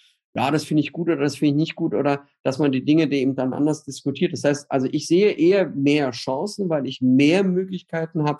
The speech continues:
für mein Medium zahnmedizinisches Wissen, ob das nur auf Papier, auf Bits und Bytes oder auf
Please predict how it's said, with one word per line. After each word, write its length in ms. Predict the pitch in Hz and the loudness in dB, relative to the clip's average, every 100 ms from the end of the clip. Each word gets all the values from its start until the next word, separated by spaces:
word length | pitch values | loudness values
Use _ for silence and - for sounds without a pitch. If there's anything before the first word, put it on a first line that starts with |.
| - | -2
für 220 | 147 139 | 2 4
mein 540 | 127 131 139 131 120 _ _ _ _ - | 4 4 4 0 -4 _ _ _ _ -6
Medium 880 | 131 135 156 170 156 151 127 117 117 | 0 4 6 4 4 2 2 0 -4
zahnmedizinisches 1080 | - 135 143 143 131 117 151 127 117 107 110 | -8 -4 -2 0 -2 -2 -2 -2 -2 -6 -4
Wissen, 400 | 160 - 302 - _ - | -2 0 -2 -4 _ -8
ob 200 | 117 - | -6 -4
das 200 | 113 127 | -4 -2
nur 280 | 123 - | -2 -2
auf 160 | - - | -6 -8
Papier, 580 | 110 113 233 185 127 - | -8 -4 0 0 0 -4
auf 200 | 120 - | -8 -4
Bits 240 | 147 - | -6 -4
und 120 | 127 | -4
Bytes 440 | 123 156 165 165 - | 0 0 0 -4 -8
oder 240 | 127 110 | -4 -2
auf 180 | 131 - | -4 -8